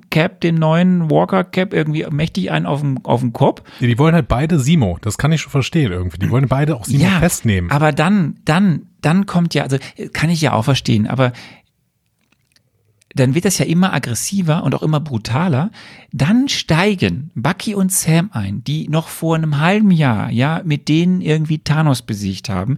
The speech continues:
Speaker 2: Mhm.
Speaker 1: Bucky, der irgendwie so close ist mit den Dora Milaje, vor mit Ayo. Und dann hauen die sich aber alle gegenseitig so richtig auf die Mütze in einem Kampf, wo ich denke so,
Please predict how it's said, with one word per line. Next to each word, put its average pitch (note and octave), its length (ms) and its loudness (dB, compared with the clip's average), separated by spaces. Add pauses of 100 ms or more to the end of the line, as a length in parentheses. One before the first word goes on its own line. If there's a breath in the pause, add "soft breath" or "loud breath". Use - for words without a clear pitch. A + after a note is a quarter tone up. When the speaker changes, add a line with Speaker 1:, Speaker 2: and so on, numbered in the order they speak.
Speaker 2:
Mhm. A2 220 -2 (100)
Speaker 1:
Bucky, E3+ 400 0
der B2+ 320 -2
irgendwie C3 300 0 (140)
so C3+ 260 2
close F#3+ 440 0
ist C#3 180 -6
mit A2+ 200 0
den G#2+ 320 0 (140)
Dora A2 280 0
Milaje, G2+ 500 0
vor A2 180 -2
mit G#2 140 -2
Ayo. G2 440 -2 (800 loud breath)
Und C#3 140 2
dann D#3 240 0 (160)
hauen F#3+ 160 4
die G3+ 100 4
sich D#3+ 240 0
aber A#2 300 -2
alle A#3+ 240 2
gegenseitig D#3+ 560 2
so C3+ 100 4
richtig F#3 460 2
auf A2 180 -2
die - 120 -6
Mütze A#2 300 0
in C#3+ 80 -2
einem A#2 300 0
Kampf, D#3+ 460 0
wo C#3+ 100 4
ich C3 100 0
denke C3+ 240 2
so, A#2+ 200 2